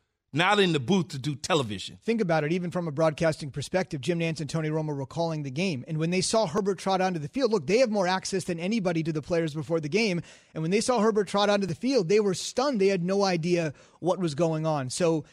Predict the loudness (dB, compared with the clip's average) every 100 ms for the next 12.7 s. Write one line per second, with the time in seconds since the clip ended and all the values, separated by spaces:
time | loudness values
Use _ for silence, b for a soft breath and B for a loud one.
0 | b -4 -4 -6 -2 0 0 2 0 2
1 | -2 -2 -4 -2 -4 -4 -4 -6 -2 0
2 | 0 -2 B -6 0 0 0 0 0 0
3 | 0 0 0 0 -4 -4 -4 -2 -2 0
4 | 2 2 2 -2 b b -2 0 2 0
5 | 0 0 0 -2 -2 -2 -4 -2 -2 -2
6 | -4 -6 -6 -6 b b -2 0 0 -2
7 | -2 -2 -4 b b -6 2 4 4 2
8 | 2 2 0 -2 -2 -6 -4 -2 0 0
9 | -2 -8 -16 -6 0 0 0 -4 -8 -6
10 | -4 -2 -4 -2 -2 -4 -6 -6 -2 -2
11 | -2 -4 -4 -2 -2 -2 -2 -2 -4 -8
12 | -10 -4 -2 0 -2 -4